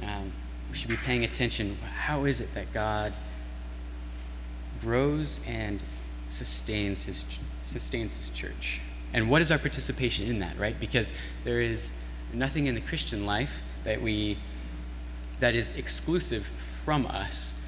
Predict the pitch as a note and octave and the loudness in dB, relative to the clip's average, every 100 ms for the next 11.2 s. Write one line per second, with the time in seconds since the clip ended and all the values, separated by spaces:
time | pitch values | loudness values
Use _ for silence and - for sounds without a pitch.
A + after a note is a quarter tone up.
0 | - - A#2+ C3 C3 B2 A#2+ A#2 - - | -8 0 6 8 8 6 4 2 -4 -6
1 | - C#3+ - - C#3+ C#3+ B2 A#2 A#2 A#2+ | -4 -4 0 8 10 10 4 4 6 6
2 | B2 A2+ A#2 G#2+ A2+ G2+ - A2 G#2+ G2+ | 4 0 -2 -2 -2 -2 -2 -2 -2 -4
3 | G#2 - - F#2+ - F2 E2+ G2 F#2 F2+ | -4 -4 -2 -2 -2 -2 -2 -4 -4 -4
4 | F#2 F#2 F2+ E2+ - - - - - - | -2 0 0 0 -6 -8 -8 -8 -8 -8
5 | - G2+ G2 G2 F2 - - - - - | -6 -4 -4 -4 -4 -6 -8 -8 -8 -8
6 | - - - - - - - - - - | -8 -8 -8 -8 -8 -8 -8 -8 -8 -4
7 | - C3 C#3 - - - - B2+ C#3+ C3+ | 6 8 8 2 -6 -6 -4 2 6 6
8 | C3+ C3+ B2+ B2 C#3+ D3+ - A#2+ A#2+ A#2+ | 6 6 4 4 2 0 -2 2 4 4
9 | A2 G#2+ A2 C3+ C3 C#3+ - C#3 A#2 G#2 | 4 4 2 0 -2 -4 0 0 2 0
10 | - G#2+ B2 A#2 G#2+ G#2+ A2 F#2+ G2+ - | 0 0 0 0 -2 -2 0 -2 -4 -2
11 | A2 D3+ | -2 -2